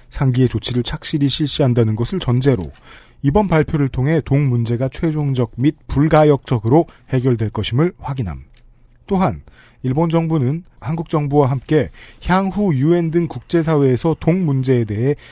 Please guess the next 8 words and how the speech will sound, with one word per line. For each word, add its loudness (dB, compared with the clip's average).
상호 2
비난, -2
비판하는 2
것을 -4
자제함. -10
에디터가 2
했던 -2
얘기가 -2